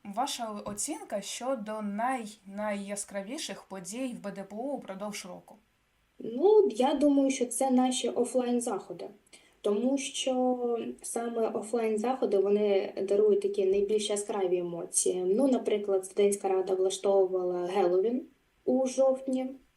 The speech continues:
Speaker 2: е, цього навчального року, де ми зустрілися не тільки учнями, а й ще й з викладачами. Е, також в нас офлайн-захід був, це День Святого Валентина, це було в стінах нашого університету.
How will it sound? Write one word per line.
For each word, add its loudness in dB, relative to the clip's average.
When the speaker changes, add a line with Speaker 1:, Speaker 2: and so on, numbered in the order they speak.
Speaker 2:
е, -2
цього 2
навчального -2
року, 2
де 0
ми 2
зустрілися 0
не 2
тільки 0
учнями, -2
а 0
й 4
ще 6
й 10
з 6
викладачами. 0
Е, 2
також 0
в 2
нас 4
офлайн-захід 0
був, 0
це 0
День 6
Святого 4
Валентина, 4
це 0
було 0
в -6
стінах 0
нашого -2
університету. 0